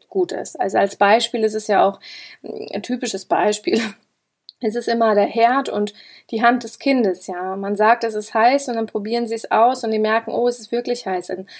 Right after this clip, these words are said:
zweites Mal greift definitiv ein Kind nicht mehr auf die Herdplatte, weil es daraus gelernt hat.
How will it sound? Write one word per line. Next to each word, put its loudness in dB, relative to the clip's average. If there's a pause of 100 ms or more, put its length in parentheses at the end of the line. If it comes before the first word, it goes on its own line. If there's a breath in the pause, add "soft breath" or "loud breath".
(100)
zweites 2
Mal 2
greift 0
definitiv -2
ein -6
Kind -2
nicht 0
mehr -2
auf -6
die -2
Herdplatte, -4 (320 loud breath)
weil 6
es 2
daraus 2
gelernt 2
hat. -14